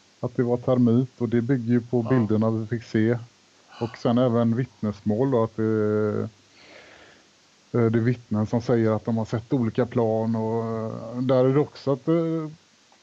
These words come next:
Speaker 1: uppgifterna går isär, liksom. Eh, jag såg någon sekvens på o-, olika vittnen, så sa det var någon som sa att det var ett litet plan, och någon som sa att det var ett stort plan, och någon som sa att det var utan fönster, och någon,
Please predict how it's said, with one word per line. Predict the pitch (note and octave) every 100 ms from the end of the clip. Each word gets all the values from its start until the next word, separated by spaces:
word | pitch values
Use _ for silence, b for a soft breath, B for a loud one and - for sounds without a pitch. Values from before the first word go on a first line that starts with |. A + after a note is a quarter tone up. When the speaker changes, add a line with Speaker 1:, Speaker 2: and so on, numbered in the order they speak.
| -
Speaker 1:
uppgifterna | D#3+ - A2+ - A#2 A2+
går | G#2+ A2+
isär, | A2+ A2+ F2+ F#2
liksom. | G2+ - G#2 G#2+
Eh, | G#2+ G#2 G#2 G#2+ G#2+ G#2 G#2+ G#2+ G#2+ F#2+ A2 A#2+ A#2
jag | A#2
såg | - A#2
någon | A#2+ A2
sekvens | A2+ - A2+ G#2
på | - G#2+
o-, | G#2+ G#2+ G#2+ A2 A#2+ A#2+
olika | B2 A2+ A2
vittnen, | A#2 A2+ - G2+
så | G#2
sa | B2+ A2+
det |
var | A2 A2+
någon | A2+ A2+
som | B2+
sa | A#2
att | A#2+ A#2+
det |
var | A#2+ A#2+
ett |
litet | B2+ A2+ - G#2+ -
plan, | - A2 A#2 A2+ A#2 A2+
och | A2 G#2+
någon | A2 G#2
som | G#2+
sa | -
att | G#2
det | G2+
var | F#2+
ett | -
stort | B2 B2 -
plan, | B2 A#2 A#2 A2+ G#2
och | G2+
någon | G#2 G2+
som | G2+
sa | G#2
att | G2
det | G#2+
var | G#2
utan | G#2 G#2+ G2
fönster, | A2+ G#2 F#2+ - A#2 A#2
och | A2
någon, | G#2 G2+ G#2